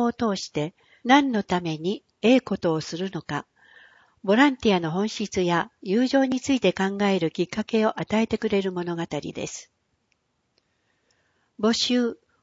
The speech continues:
応急手当普及員講習を行います。応急手当普及員は、心肺蘇生法やエーイーディーの使い方、応急手当の大切さなど、地域の皆さんや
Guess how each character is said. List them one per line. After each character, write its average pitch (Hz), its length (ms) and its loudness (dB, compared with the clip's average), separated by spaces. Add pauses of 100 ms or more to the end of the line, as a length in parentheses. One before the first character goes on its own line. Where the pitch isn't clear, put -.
(160)
応 269 160 4
急 285 260 0
手 262 260 2
当 175 300 2 (240)
普 - 140 -2
及 294 280 2
員 202 280 -2
講 226 260 0
習 240 280 -2
を 247 220 0 (100)
行 175 120 -8
い 151 240 -4
ま 156 160 -10
す。 - 200 -12 (1000)
応 262 160 6
急 294 240 0
手 277 260 4
当 208 300 2
普 202 120 0
及 269 300 0
員 165 280 -4
は、 147 220 -4 (500)
心 262 280 -2
肺 185 300 2
蘇 185 160 0
生 233 240 2
法 196 280 2
や 180 300 0 (320)
エ 254 240 6
ー - 40 2
イ 262 260 0
ー 226 60 -6
デ 262 100 -2
ィ 247 80 0
ー 208 40 -4
の 160 140 -4
使 - 280 -6
い 165 60 -4
方、 156 440 -6 (500)
応 254 200 4
急 269 240 0
手 240 260 4
当 185 140 -2
の 175 120 0
大 220 260 0
切 - 280 -6
さ 226 180 2
な 214 160 0
ど、 170 240 0 (160)
地 285 180 0
域 226 180 -4
の 190 100 0
皆 202 240 0
さ 214 160 -6
ん 175 140 -4
や 156 200 -2